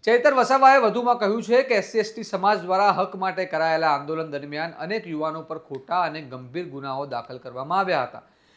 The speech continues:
જે આજે પણ તેમની જિંદગી પર અસર કરી રહ્યા છે. તેમણે તાજેતરમાં અંબાજીના પાલડિયા ગામે આદિવાસી અને પોલીસ વચ્ચે થયેલી હિંસાનો ઉલ્લેખ કરતા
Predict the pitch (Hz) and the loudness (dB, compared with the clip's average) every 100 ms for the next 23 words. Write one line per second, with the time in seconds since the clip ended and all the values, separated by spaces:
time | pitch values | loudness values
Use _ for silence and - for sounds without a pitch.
0 | _ 185 226 196 190 262 247 240 254 208 | _ 4 8 10 8 4 6 2 2 -2
1 | 185 143 160 160 196 202 185 190 165 180 | -4 -8 -10 -10 -10 -4 -2 0 -2 -4
2 | 143 139 131 123 117 113 - _ _ _ | -6 -6 -4 -4 -4 -6 -16 _ _ _
3 | _ 147 160 156 151 180 185 185 190 202 | _ -6 -4 0 0 0 -4 -2 2 4
4 | 170 160 170 165 160 170 170 139 139 147 | 2 2 2 2 -2 -4 0 -4 -2 -4
5 | 151 139 135 147 131 127 165 165 - 190 | -4 -2 -4 -4 -6 -6 -2 -2 -2 -10
6 | 233 - 135 - 139 147 147 127 139 127 | -10 -12 -12 -12 -10 -10 -12 -14 -12 -12
7 | 120 120 127 123 117 131 127 123 151 208 | -12 -12 -12 -16 -12 -10 -10 -10 -8 -6
8 | 165 - 135 156 - | -4 -4 -2 -2 -2